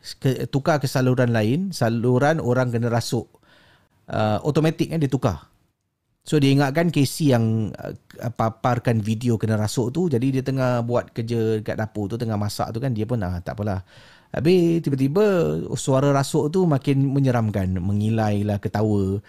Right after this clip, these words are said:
Kemudian, keluar pula suara perawat tu membacakan surah. Kedebam, pintu dia tutup, hempas.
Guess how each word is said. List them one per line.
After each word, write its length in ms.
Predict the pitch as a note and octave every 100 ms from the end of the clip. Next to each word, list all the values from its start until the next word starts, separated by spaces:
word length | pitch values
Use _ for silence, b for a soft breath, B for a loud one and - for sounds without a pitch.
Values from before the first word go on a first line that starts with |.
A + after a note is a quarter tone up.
| B B -
Kemudian, 720 | A#2 A#2+ C#3+ F3 F3 F3 E3
keluar 320 | C3 D3 C3
pula 280 | C3 C#3+ B2
suara 240 | - A#2 B2
perawat 480 | A2+ A#2 A#2 F2+
tu 80 | B2 A2
membacakan 480 | G#2+ A2 A2+ A2+ G#2+
surah. 320 | A2+ B2 E3
Kedebam, 800 | - E2+ F2+ C3 G3+ F#3 D3 A#2+
pintu 320 | A#2 A2+ A#2+
dia 80 | A2
tutup, 320 | G2+ - G#2+ G#2+
hempas. 560 | G#2+ G2 - - -